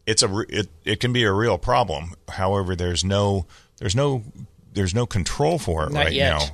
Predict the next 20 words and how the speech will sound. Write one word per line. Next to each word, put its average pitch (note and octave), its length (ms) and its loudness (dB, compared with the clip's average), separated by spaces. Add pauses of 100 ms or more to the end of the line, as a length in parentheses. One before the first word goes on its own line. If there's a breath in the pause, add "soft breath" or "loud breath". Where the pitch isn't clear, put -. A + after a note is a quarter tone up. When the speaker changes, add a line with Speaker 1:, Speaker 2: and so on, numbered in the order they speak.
Speaker 2:
right. C#2+ 200 -8
Speaker 1:
No, G2+ 300 -4
no, F#2+ 300 -4 (340)
no G2 200 -4
control G#2 340 -8
for D2+ 240 -8
it - 60 -10
right E2 160 -6
now. D#2+ 200 -4 (380 loud breath)
And F#2 260 0
as E2 120 -4
a - 20 -6
matter F2 160 0
of E2 60 -6
fact, E2+ 280 -2
if E2+ 160 -4
you F2+ 140 -2
do G2 340 0
find D2+ 380 0
it, D#2 160 -4